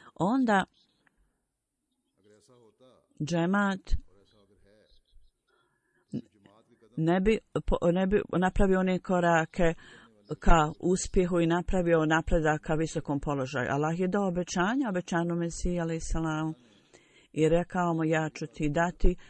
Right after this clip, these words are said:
popularnost, tvoje ime će biti poznato do dalekih mjesta u svijeta i u, u, sa, sa popula-, bit ćeš popularan i, i počašćen.” Dakle,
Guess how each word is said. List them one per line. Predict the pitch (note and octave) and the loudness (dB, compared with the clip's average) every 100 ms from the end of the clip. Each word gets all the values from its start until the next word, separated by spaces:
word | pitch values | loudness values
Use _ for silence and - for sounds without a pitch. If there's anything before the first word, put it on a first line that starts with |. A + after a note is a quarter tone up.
| - - _ - | -20 -20 _ -4
popularnost, | E3 - E3 D#3+ D#3 E3+ F#3 F#3 - | -2 0 0 2 0 -2 -4 -6 -8
tvoje | E3+ F3 F#3 | -2 0 0
ime | F#3+ | -2
će | F#3 F3 | -4 -4
biti | E3+ F3 D3+ | -4 -4 -4
poznato | - F3 F3+ F3 D#3+ - D#3 D3 | -2 -2 -2 -2 -2 -2 -4 -4
do | C#3+ D3 C#3+ - | -4 -4 -4 -6
dalekih | D3+ F#3 F#3 F#3 - F3 E3+ | -2 0 0 -4 -4 -2 -2
mjesta | E3+ E3 - - C#3+ C#3 | -2 -2 -4 -4 -2 -4
u | C#3 | -8
svijeta | - D#3+ D3+ C#3+ C3 C3 - _ _ - - - | -4 0 0 0 -4 -6 -10 _ _ -20 -20 -14
i | - D#3 - | -2 0 0
u, | D3 | -2
u, | C#3+ - C#3+ C#3+ C#3 - - | -4 -4 -4 -4 -4 -6 2
sa, | D3+ C#3+ B2+ | 2 2 -2
sa | - F3 - | 0 2 2
popula-, | G3+ - D#3+ D#3+ E3 | 0 2 2 2 0
bit | E3+ | -4
ćeš | D#3+ - | -2 -2
popularan | E3+ F3 D#3+ D#3 | -2 -2 -2 -2
i, | - D#3 | -2 -4
i | - D3+ - _ - | -2 -4 -4 _ -6
počašćen.” | D#3+ D3+ D3+ - C3+ C#3 - - - - - - _ _ _ _ _ | -4 -4 -8 -8 -8 -10 -12 -20 -20 -20 -20 -20 _ _ _ _ _
Dakle, | C#3+ C#3 D3+ - F#3+ F3 | -6 -2 -2 0 -2 -2